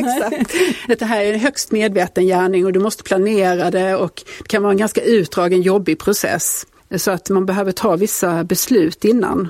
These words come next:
Och hon ville ju egentligen inte alls vara gravid, till skillnad från, eh, jag hade inga problem med det. Så att vi är olika på den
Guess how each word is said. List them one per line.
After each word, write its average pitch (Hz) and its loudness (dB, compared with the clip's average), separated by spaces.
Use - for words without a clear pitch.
Och - -10
hon 208 2
ville 180 2
ju 240 4
egentligen 196 2
inte 175 -2
alls 202 -2
vara 165 0
gravid, 180 2
till 175 0
skillnad 170 0
från, - -4
eh, - -2
jag 170 0
hade 180 0
inga 185 2
problem 180 -2
med 156 -2
det. 170 -2
Så - -6
att 170 -6
vi 185 -2
är 185 -4
olika 196 0
på - -4
den 165 -2